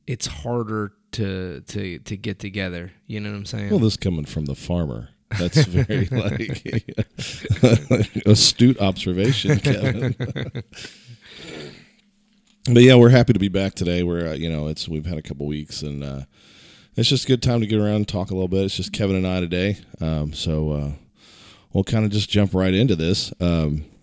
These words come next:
Speaker 2: I think we'll just hit some news real quick.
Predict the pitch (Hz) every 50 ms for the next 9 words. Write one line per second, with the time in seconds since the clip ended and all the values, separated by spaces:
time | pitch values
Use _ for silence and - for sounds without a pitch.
0 | _ _ _ _ _ _ _ _ _ _ _ _ _ _ _ _ _ - - 92
1 | 92 90 87 95 101 95 - - 87 92 95 90 92 80 82 98 - - 82 78
2 | 76 80 85 92 92 85 80 76 - - - 73 80